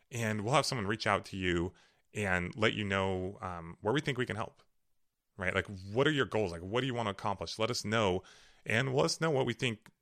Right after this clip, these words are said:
uh, what program we think is best for you, and if we have availability in that program or when it will be opening.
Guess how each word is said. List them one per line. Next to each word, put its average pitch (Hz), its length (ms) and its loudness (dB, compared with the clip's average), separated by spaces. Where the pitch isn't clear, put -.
uh, 92 260 0
what 131 180 8
program 127 280 4
we 104 60 2
think 101 180 -2
is 87 80 4
best 92 280 2
for 87 80 -6
you, 101 380 0
and 95 380 0
if - 240 0
we 117 80 0
have 95 120 2
availability 92 540 2
in 156 60 -2
that - 160 -2
program 131 540 0
or 101 260 4
when 101 180 2
it 90 60 2
will 82 80 -2
be 90 120 0
opening. 104 460 0